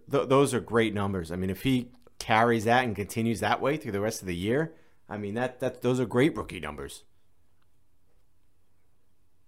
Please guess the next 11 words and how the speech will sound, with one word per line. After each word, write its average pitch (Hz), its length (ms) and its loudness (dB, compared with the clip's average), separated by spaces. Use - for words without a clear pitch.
Again, 110 280 6
it's - 140 -4
been - 120 -2
a 104 60 2
week, 160 560 8
you 110 160 0
know, 107 320 0
but 110 340 2
definitely 139 420 6
trending 117 420 0
up. - 240 -4